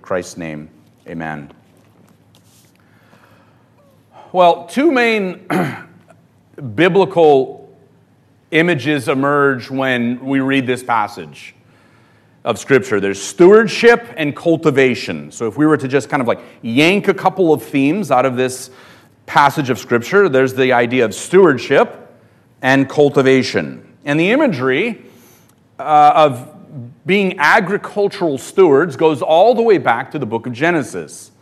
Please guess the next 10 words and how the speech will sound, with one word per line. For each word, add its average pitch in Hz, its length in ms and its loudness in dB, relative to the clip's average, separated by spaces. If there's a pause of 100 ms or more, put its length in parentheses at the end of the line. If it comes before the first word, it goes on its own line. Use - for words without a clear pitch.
(320)
Genesis 147 520 0
two, 220 580 2 (240)
it - 60 -20
says 156 280 2
that 156 120 0
the 156 80 -2
Lord 156 280 4
God 147 280 4
took 156 200 -10
man 127 420 -6